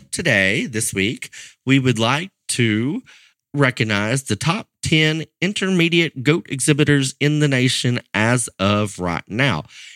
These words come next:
In first place, Travis Arney from Indiana. Second place, Piper Liska from Arizona. Third place, Addison Sharp from Utah. Fourth place, Piper Crooks from Indiana. Fifth place, Caitlin Baldwin from Oregon.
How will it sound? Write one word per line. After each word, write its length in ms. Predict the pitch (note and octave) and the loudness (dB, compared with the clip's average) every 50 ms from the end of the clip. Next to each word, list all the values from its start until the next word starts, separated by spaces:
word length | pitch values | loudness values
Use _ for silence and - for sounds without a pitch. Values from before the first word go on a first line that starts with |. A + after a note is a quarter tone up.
| - _ - | -12 _ 0
In 240 | A#2+ A#2+ A#2+ B2 | 0 2 2 0
first 320 | - - C#3+ E3 - - - | -2 -2 -2 0 -2 -2 -2
place, 380 | - D3+ B2+ F#2+ D2 - - | 0 0 2 2 0 -2 -4
Travis 360 | - - B2+ A#2+ C3 C#3+ C#3 - | -4 -2 -2 0 0 0 -2 -2
Arney 400 | - B2+ D3 D3 C3+ G#2 F#2 E2 | -2 -2 -2 0 0 0 -2 -2
from 180 | - - G2+ - | -4 -6 -6 -4
Indiana. 560 | - A2+ A2+ A2+ A2 G#2+ G2 E2+ C2 A#1 - - _ | -2 -2 0 0 0 0 0 0 -2 -6 -10 -14 _
Second 380 | - - - D#3 - - B2+ - | -8 -4 -4 -2 -2 -2 -4 -2
place, 340 | - A2 F#2 D#2+ B1 - - | 0 -2 -2 -2 -2 -6 -8
Piper 380 | - - F#2+ F2 - - F#2+ | -6 -6 -6 -6 -4 -4 -2
Liska 420 | A#2+ E3 F3+ - - - - - - _ - - - | 0 0 0 0 -2 -4 -4 -6 -10 _ -14 -14 -12
from 220 | - - A2+ F#2+ E2+ | -6 -6 -4 -4 -2
Arizona. 560 | F#2 F2+ F2 F2 F#2+ A#2+ A2+ F#2+ C#2+ G1+ - - - - - - - _ _ | -2 -2 -2 -2 -2 -2 -2 -4 -4 -8 -12 -16 -20 -20 -20 -20 -20 _ _
Third 240 | - F#3 G#3+ G3 D#3 | -4 -2 -2 -2 -2
place, 400 | - A#2 F#2+ F2+ D#2 - - - - _ _ - | 0 0 0 0 0 -2 -6 -8 -10 _ _ -2
Addison 380 | C3+ D#3 F3 E3 - F3 E3 | -2 -2 -2 -2 -4 -6 -4
Sharp 380 | D#3+ - - E3+ E3+ F#3 F3 - _ _ _ - | -4 -2 0 0 0 0 -2 -6 _ _ _ -12
from 360 | - - G#2 G2+ G2 G2+ G#2 | -4 -2 -2 0 0 -2 0
Utah. 520 | D3+ B3 G#3+ - C3+ B2 B2+ B2+ B2+ C#3 C#3 _ - - _ _ _ - | -2 -2 0 0 0 0 0 0 -2 -4 -6 _ -16 -20 _ _ _ -12
Fourth 340 | - - B2+ B2+ C3+ - - | -4 0 2 2 0 0 0
place, 320 | E3 E3 G3 G#3+ - - | -2 0 0 0 -2 -4
Piper 320 | - - F#2 - - G#2 | -4 -4 -4 -4 -4 -8
Crooks 580 | - - - E3+ C4+ - - - - - - - _ | -10 -6 -6 -6 -6 -6 -8 -6 -6 -6 -6 -8 _
from 240 | - A#2+ G#2+ G#2 - | -6 -4 -2 -2 0
Indiana. 600 | B1+ G2+ G2 F#2+ F#2+ F2 E2 D#2+ F2 A2 D#3 G3+ - - - - - - _ _ - | 0 0 0 2 2 2 2 2 2 0 -2 -2 -4 -12 -18 -18 -18 -20 _ _ -14
Fifth 320 | - - B2 A#2 - - | -6 0 0 0 0 0
place, 420 | - C#3+ C#3+ D#3 E3+ F#3 - - - - | 0 2 2 2 2 0 -2 -4 -6 -6
Caitlin 480 | - - A2+ - - G#2 F#2+ F#2+ F#2 E2 | -2 -2 -2 -2 -2 -2 -2 -2 -2 -2
Baldwin 600 | F#2 F#2+ G2+ A#2+ B2 C#3 D#3 F3 G3 A#3 B3 - | -4 -4 -4 -4 -4 -4 -4 -4 -4 -6 -8 -12
from 260 | - - G2 F#2 E2 - - | -12 -8 -6 -6 -6 -6 -4
Oregon. 480 | B2 C3+ D3+ D#3 D3 D#3+ E3+ E3+ E3+ | -2 -2 -2 -2 -2 -2 -2 -2 -4